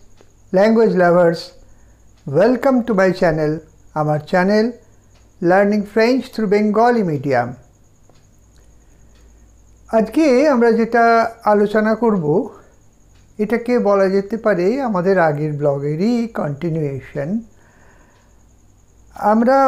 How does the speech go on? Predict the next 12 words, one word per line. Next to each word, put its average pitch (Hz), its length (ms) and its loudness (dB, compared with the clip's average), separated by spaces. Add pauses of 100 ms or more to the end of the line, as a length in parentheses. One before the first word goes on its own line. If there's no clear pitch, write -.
ওখানে 247 360 -2 (180)
একটা 277 200 -2 (160)
নতুন 233 320 -2 (220)
tense 254 280 0 (340)
শিখেছিলাম। 151 680 -4 (1500)
সেই 247 160 -2 (100)
টেন্সটা 226 540 0 (220)
বা 214 100 0 (260)
ক্রিয়ার 180 340 -2 (160)
কালটা 170 400 -2 (120)
ছিল 175 180 -4 (1500)
আমাদের 175 320 -2